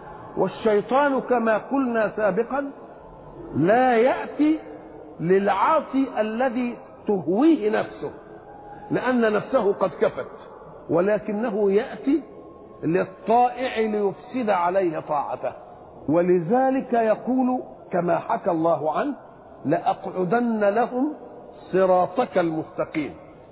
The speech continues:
إذا مقعد الشيطان من الإنسان أي شيء؟ ما قلنا زمان إن الشيطان ما بيقعدش في الخمارة، إنما يقعد على باب المسجد، علشان كل واحد رايح لطاعة يفسد عليها الطاعة.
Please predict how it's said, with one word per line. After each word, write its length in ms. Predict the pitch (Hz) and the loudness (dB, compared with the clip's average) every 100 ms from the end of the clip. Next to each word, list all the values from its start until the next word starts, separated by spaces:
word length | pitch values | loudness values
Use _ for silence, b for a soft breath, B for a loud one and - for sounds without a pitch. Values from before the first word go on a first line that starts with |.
| - | -2
إذا 200 | 233 247 | 2 2
مقعد 600 | 233 226 208 202 247 294 | 2 0 0 -2 0 0
الشيطان 680 | 247 - 233 214 - 240 226 | -2 -2 0 0 0 -2 0
من 240 | 214 202 | 0 0
الإنسان 580 | 190 190 185 185 208 214 | 0 -2 -6 -4 -2 -2
أي 380 | 196 208 214 180 175 | -2 -4 -2 -2 -2
شيء؟ 360 | 175 175 156 - - - - - - | -4 -4 -8 -8 -16 -20 -20 -20 -4
ما 100 | 151 | -4
قلنا 420 | - 233 254 214 | 0 0 2 2
زمان 340 | 175 202 240 226 | 2 2 2 0
إن 140 | 208 | -2
الشيطان 400 | 180 185 185 240 | -4 -4 -2 0
ما 100 | 214 | 0
بيقعدش 280 | 190 214 226 | 0 -4 -4
في 140 | 185 | -6
الخمارة، 580 | 165 170 175 175 139 117 - - - - - - - | -4 -4 0 0 0 -4 -10 -18 -20 -20 -20 -18 -2
إنما 300 | 143 196 214 | 2 2 4
يقعد 300 | 233 240 202 | 2 2 0
على 160 | 190 202 | 0 2
باب 140 | 202 | 0
المسجد، 460 | 180 180 165 - - - - - - - | 0 -2 -6 -8 -16 -18 -20 -20 -20 -6
علشان 440 | 151 170 165 226 208 - | -2 0 0 0 0 2
كل 240 | 302 269 | 2 4
واحد 320 | 233 240 220 190 | 4 2 -2 -4
رايح 200 | 220 220 190 | -4 -4 -8
لطاعة 320 | 165 220 - | -4 -2 -2
يفسد 280 | 202 226 196 | -2 -4 -6
عليها 280 | 175 180 180 | -4 -4 -4
الطاعة. 360 | - 175 143 | -4 -4 -4